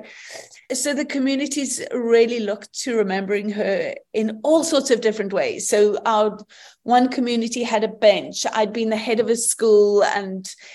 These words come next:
they also had a friendship bench that they created. Um, we had the, the brownies, Girl Guide brownies, had cre-,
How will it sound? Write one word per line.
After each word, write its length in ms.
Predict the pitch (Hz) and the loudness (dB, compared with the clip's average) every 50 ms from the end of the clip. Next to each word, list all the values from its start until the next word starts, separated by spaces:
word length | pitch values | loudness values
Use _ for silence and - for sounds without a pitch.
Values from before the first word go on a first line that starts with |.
| - - _ _ _ _ | -20 -20 _ _ _ _
they 240 | 247 240 233 233 226 | 6 8 8 8 8
also 340 | 220 220 214 220 - 214 214 | 6 4 2 2 0 0 0
had 180 | 214 214 202 | 0 -2 -4
a 40 | 214 | -4
friendship 640 | - - - 220 220 220 214 - 240 - - - - | -4 -4 -2 -2 -2 -2 -2 -2 -4 -4 -4 -4 -2
bench 360 | 190 180 170 165 - - - - | -2 -2 -2 -4 -10 -10 -6 -4
that 240 | 180 - - - | -4 -4 -4 -4
they 160 | 196 190 190 185 | -4 -4 -4 -4
created. 840 | 185 - 220 196 190 185 180 180 - - 175 - 135 - - - - - - - | -4 -4 -4 -2 -2 -2 -4 -4 -6 -6 -4 -4 -4 -6 -8 -10 -14 -10 -6 -4
Um, 380 | 214 196 196 196 190 190 185 | -2 0 0 0 -2 -4 -8
we 260 | 175 180 220 220 208 | -8 -6 -4 0 0
had 400 | 214 208 220 214 202 196 190 190 - - - _ | 0 0 2 2 2 2 0 -4 -10 -14 -6 _
the, 260 | 240 226 160 - - - | 2 2 2 0 -2 -2
the 80 | 240 220 | -2 0
brownies, 720 | 240 240 233 233 226 220 208 196 185 175 185 - - - | 2 4 2 4 2 0 -2 -4 -6 -8 -10 -12 -14 -14
Girl 460 | - - - - - - 240 226 214 | -16 -16 -18 -8 -2 2 4 4 4
Guide 320 | 220 214 202 202 202 190 196 - _ - | 4 2 2 2 0 -4 -6 -12 _ -4
brownies, 720 | 214 202 202 196 196 185 170 165 156 120 151 - - - - | -2 -2 0 -2 -2 -6 -8 -8 -10 -12 -12 -10 -10 -10 -10
had 520 | - - - 208 196 196 185 180 185 - - - - - - - - - - - - _ _ - | -10 -6 -2 0 2 2 0 -2 -6 -12 -14 -14 -14 -20 -20 -20 -20 -20 -20 -20 -20 _ _ -4
cre-, 320 | - 262 226 220 - | 2 4 4 4 2